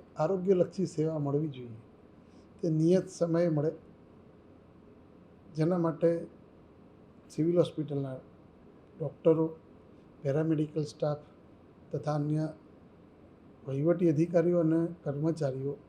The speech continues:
સમયસર સિવિલ આવે અને પેશન્ટને બહાર ખોટી રીતે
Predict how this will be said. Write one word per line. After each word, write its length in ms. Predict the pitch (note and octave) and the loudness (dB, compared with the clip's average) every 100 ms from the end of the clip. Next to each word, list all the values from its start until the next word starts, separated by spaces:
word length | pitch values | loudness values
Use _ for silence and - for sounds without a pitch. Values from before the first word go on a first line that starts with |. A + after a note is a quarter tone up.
| - - - - - - | -20 -20 -20 -20 -20 -18
સમયસર 540 | - D#3+ E3+ D#3+ F3 D#3+ | -2 2 4 6 4 4
સિવિલ 380 | - D3 C#3+ | -2 -4 -2
આવે 240 | C#3 C3 D#3+ - - - - - - - - - | -4 -4 -8 -10 -20 -20 -20 -20 -20 -20 -20 -8
અને 200 | D3+ F#3+ G#3 - - - - - - | -2 -2 -4 -14 -20 -20 -20 -20 -4
પેશન્ટને 640 | D#3+ D#3 F#3+ F#3+ E3+ F3+ F3+ | -4 2 2 2 -2 -2 -2
બહાર 340 | D3 C3 D3+ D#3 - - - - - - | -2 -2 -2 -2 -12 -20 -20 -20 -20 -4
ખોટી 300 | D#3+ D#3+ F3 | -2 0 -2
રીતે 280 | D#3+ E3+ | -2 0